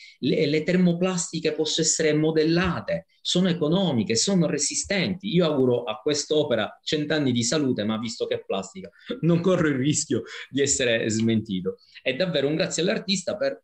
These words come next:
avere, eh, prodotto quest'opera di cui stiamo discutendo e per aver sollevato quindi indirettamente questo problema.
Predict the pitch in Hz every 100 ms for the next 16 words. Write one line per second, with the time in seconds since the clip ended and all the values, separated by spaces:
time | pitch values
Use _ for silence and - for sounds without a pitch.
0 | _ _ _ - 156 233 170 123 - _
1 | _ - 156 156 - _ _ _ 110 123
2 | 113 107 - - 147 185 214 - 131 226
3 | - 220 135 131 - 170 208 - 180 139
4 | 160 - 170 143 123 - 120 120 - -
5 | 117 98 101 107 104 95 107 110 143 127
6 | 143 95 - - 92 120 85